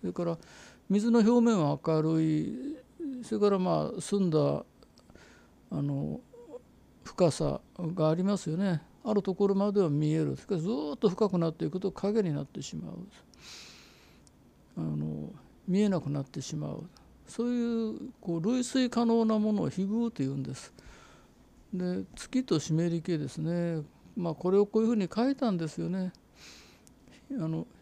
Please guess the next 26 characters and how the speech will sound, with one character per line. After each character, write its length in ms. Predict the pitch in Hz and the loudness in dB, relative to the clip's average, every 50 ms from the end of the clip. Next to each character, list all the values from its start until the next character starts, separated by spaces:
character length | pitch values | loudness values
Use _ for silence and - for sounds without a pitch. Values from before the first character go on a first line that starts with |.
| _ - _ _ - - _ _ - - - - - - - | _ -20 _ _ -20 -20 _ _ -20 -20 -20 -20 -20 -20 -20
火 180 | - - 277 - | 0 0 0 2
と 220 | - 320 208 170 | 4 4 4 4
太 400 | 190 233 208 185 147 196 196 196 | 4 0 -8 -2 2 4 6 6
陽 220 | 180 170 165 160 165 | 6 6 4 4 2
の、 360 | 180 202 202 196 190 - - - - - - - - - - - | 2 2 2 2 0 -2 -6 -12 -20 -20 -20 -20 -20 -20 -18 -8
あ 100 | - 156 | -4 -2
の、 420 | 151 147 147 143 139 143 151 - - - _ _ _ _ - - | -2 0 -2 -2 -2 -4 -6 -8 -10 -14 _ _ _ _ -16 -6
光 200 | - 170 175 170 | -4 -2 0 2
熱 220 | 170 165 160 - | 2 0 -2 -2
圏 220 | - - 151 143 139 | -2 -2 0 0 -2
と 320 | - - 139 135 131 - - | -4 -4 -4 -4 -4 -4 -6
火 180 | - - 202 | -4 -2 2
は 180 | 202 170 139 - - - 311 - - | 2 2 2 0 -4 -12 -18 -12 -6
当 180 | - 151 147 | -2 -2 0
然 160 | 143 147 143 | 0 0 0
わ 140 | 143 143 143 | 0 -2 -2
か 160 | 143 165 160 | -2 -2 -2
り 80 | 160 165 | 0 0
ま 160 | 165 165 165 | -2 -2 -4
す 120 | - - 156 | -4 -6 -6
よ 80 | 151 | -4
ね。 200 | 160 175 180 160 147 135 131 - - | -4 -2 -2 -4 -4 -6 -6 -8 -6
ま 200 | 185 165 143 - - | -6 -6 -6 -6 -6
あ、 60 | 143 | -6
あ 60 | 147 | -6
の、 220 | 147 151 151 151 | -4 -6 -6 -8